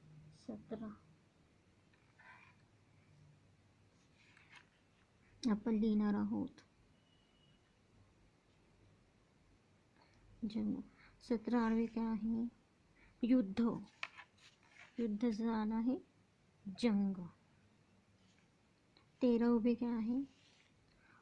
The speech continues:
हुतात्मे. हुतात्मे. वीर गती. एकोणावीस आडवे काय आहे? वेग, झपाटा, गती. तर सतरा आपले आहे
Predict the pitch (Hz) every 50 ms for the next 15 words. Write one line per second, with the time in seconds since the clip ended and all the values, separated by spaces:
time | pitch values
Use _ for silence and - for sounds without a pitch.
0 | _ - - 254 240 247 247 - - 269 262 262 - - 254 247 233 226 220 -
1 | - - - _ _ _ _ _ _ _ _ _ _ - - _ _ - - -
2 | - - - - - _ _ _ _ _ _ _ - - 247 240 - - 240 240
3 | 208 - 233 226 240 214 208 - _ _ _ _ _ _ _ _ _ _ _ _
4 | _ _ _ _ _ _ _ _ _ _ _ _ _ _ _ _ _ _ _ _
5 | _ _ _ _ _ _ - 240 208 220 262 247 240 247 247 240 240 277 - -
6 | - _ _ _ _ _ _ _ _ _ _ _ _ _ - 226 220 202 - 226
7 | 220 214 - - - - - - - _ _ - - - - _ _ _ _ _
8 | _ _ _ _ _ _ - - _ _ _ _ _ _ _ _ _ _ - -
9 | - _ - 233 233 226 - 240 240 233 226 240 247 233 - 226 208 208 214 233
10 | 226 226 226 226 240 240 208 208 220 233 233 226 254 254 226 240 233 220 - 233
11 | 220 214 - 262 311 330 - - 226 202 208 247 226 - - 196 190 185 - _
12 | _ _ _ _ _ _ _ _ _ - - _ _ _ - 240 240 - - 240
13 | 214 - 254 240 233 226 - - 220 226 233 233 196 240 240